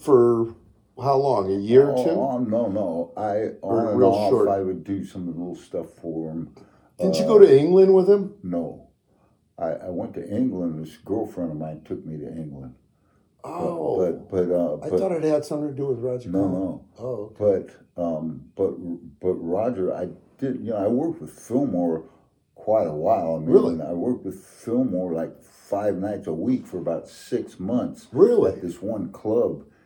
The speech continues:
Speaker 2: called the Playpen in, in, on Divisadero Street in the Fillmore
Speaker 1: Really?
Speaker 2: District. And, and with Fillmore and Travis Phillips.
Speaker 1: Oh, so that was them
Speaker 2: Yeah.
Speaker 1: together?
Speaker 2: Yeah, yeah.
Speaker 1: Oh, I didn't
Speaker 2: Travis,
Speaker 1: realize that.
Speaker 2: that's where I met Travis, was he
Speaker 1: Oh, I
Speaker 2: was
Speaker 1: didn't
Speaker 2: Fillmore's
Speaker 1: realize that.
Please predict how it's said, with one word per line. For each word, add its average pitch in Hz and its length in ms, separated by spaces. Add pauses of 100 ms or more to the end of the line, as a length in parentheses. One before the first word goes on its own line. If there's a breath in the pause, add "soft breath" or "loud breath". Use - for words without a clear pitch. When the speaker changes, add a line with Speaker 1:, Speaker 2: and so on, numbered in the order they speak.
(180)
Speaker 2:
called 90 300
the 76 60
Playpen 85 760
in, 71 280
in, 80 300 (120)
on 76 200
Divisadero 85 720
Street - 220
in - 60
the - 60
Fillmore 240 280
Speaker 1:
Really? 185 280
Speaker 2:
District. - 280 (760 soft breath)
And, 87 320 (140)
and 82 540
with 80 240
Fillmore 90 420
and 85 120
Travis 90 420
Phillips. 98 640 (160)
Speaker 1:
Oh, 214 220
so 156 280
that 175 200
was 139 180
them 151 140
Speaker 2:
Yeah. 98 120
Speaker 1:
together? 170 460
Speaker 2:
Yeah, 110 180
yeah. 87 380
Speaker 1:
Oh, 147 160
I 151 100
didn't 190 140
Speaker 2:
Travis, 151 120
Speaker 1:
realize 139 420
that. 107 80
Speaker 2:
that's 117 220
where 113 100
I 101 100
met 104 320
Travis, 120 480
was 85 160
he 101 100
Speaker 1:
Oh, - 20
I 101 120
Speaker 2:
was 135 100
Speaker 1:
didn't 147 120
Speaker 2:
Fillmore's - 220
Speaker 1:
realize 98 280
that. 95 60